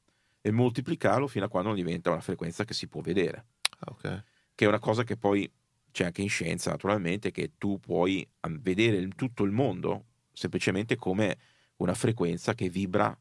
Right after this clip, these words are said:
Speaker 1: a una diversa velocità. Più è lenta, naturalmente, più scompare dallo spettro visivo e diventa una forma sonora. Poi, naturalmente, se diventa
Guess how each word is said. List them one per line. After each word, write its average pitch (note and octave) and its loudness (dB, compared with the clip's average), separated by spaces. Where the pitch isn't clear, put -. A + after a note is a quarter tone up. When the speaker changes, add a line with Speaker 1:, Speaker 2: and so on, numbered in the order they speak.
Speaker 1:
a - -6
una E2+ -4
diversa E2+ -2
velocità. E2 -6
Più B2+ 2
è A2 6
lenta, G2+ 0
naturalmente, F#2+ -2
più F#2 -6
scompare F2+ -2
dallo E2 -2
spettro E2+ -4
visivo G2 -2
e - -2
diventa E2+ -4
una D#2+ -4
forma D#2+ -10
sonora. - -6
Poi, - -6
naturalmente, F#2+ 0
se F#2+ -4
diventa F2 -2